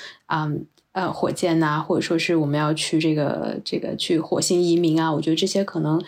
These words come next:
呃，会触及，但是可能不是我这个阶段研究的重点。嗯，但至于说就是怎么，就这个事情是怎么发生的，我自己也没有想起，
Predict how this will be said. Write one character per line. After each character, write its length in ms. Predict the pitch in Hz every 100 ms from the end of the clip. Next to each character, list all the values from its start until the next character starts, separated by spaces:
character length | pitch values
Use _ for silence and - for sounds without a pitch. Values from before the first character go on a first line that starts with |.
| - - - _
呃， 220 | 170 160
会 180 | 165 254
触 180 | - 285
及， 220 | 208 165
但 160 | 175 190
是 80 |
可 140 | 208 156
能 120 | 156
不 140 | 160
是 160 | 156 202
我 220 | 180 165
这 200 | - 185
个 120 | 170
阶 120 | 160 180
段 220 | 185 175
研 160 | 147
究 160 | 160 180
的 100 | 185
重 300 | 196 208 180
点。 260 | 151 - 214 - - - _
嗯， 460 | 196 196 196 196 214
但 160 | 330 330
至 160 | 339
于 120 | 330 294
说 400 | - 311 311 320 _ _
就 140 | 294
是 320 | 285 262 - -
怎 140 | -
么， 220 | 214 254 247 _ _ _ _
就 120 | 294 277 - _
这 100 | 320
个 80 | 330
事 80 | 330
情 100 | 294
是 60 | 294
怎 80 |
么 80 | 220
发 200 | 220 269
生 200 | 294 294
的， 60 | 302
我 120 | 208
自 180 | 214 277
己 120 | 254
也 60 | 233
没 120 | 233
有 100 | 285
想 300 | - - -
起， 160 | -